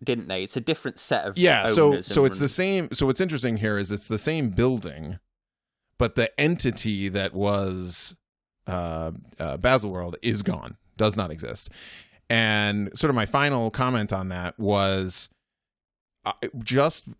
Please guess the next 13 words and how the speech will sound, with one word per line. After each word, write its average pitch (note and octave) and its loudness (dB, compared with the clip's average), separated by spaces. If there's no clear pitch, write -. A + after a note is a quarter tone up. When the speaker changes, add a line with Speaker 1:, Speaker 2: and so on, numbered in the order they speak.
Speaker 2:
ju-, A#2+ 0
either B2+ 4
just C#3+ -2
before C3+ 0
the C3 2
pandemic, A2+ 0
during A#2 2
the A2+ 2
first C3 0
year A2 2
of G#2+ 4
the G2+ 0
pandemic, F#2+ -4